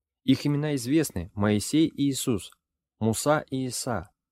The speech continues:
Наверное, мне следовало упомянуть об этом, чтобы читателю стали понятны мои слова о шиитах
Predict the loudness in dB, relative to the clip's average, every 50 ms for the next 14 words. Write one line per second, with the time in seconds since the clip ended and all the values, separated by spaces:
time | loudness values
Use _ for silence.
0 | _ _ _ _ _ _ _ _ _ _ _ _ _ _ _ _ _ _ _ _
1 | _ _ -2 0 2 2 2 2 0 -2 -4 -4 -4 -4 -4 0 0 0 2 2
2 | 2 2 2 0 0 -2 -2 0 0 2 2 4 4 2 2 2 2 2 2 4
3 | 4 2 2 2 -2 -4 -2 -2 -2 -2 -2 -2 -4 -6 -4 -2 0 0 0 0
4 | -2 -4 -4 -4 -2 -2 -2 -2 0 0 0 0 0 0 -2 -2 -2 -2 -2 0
5 | 0 -2 -2 -2 0 0 2 4 4 2 2 0 -2 -2 -2 0 0 2 2 2
6 | 0 0 -2 -4 -4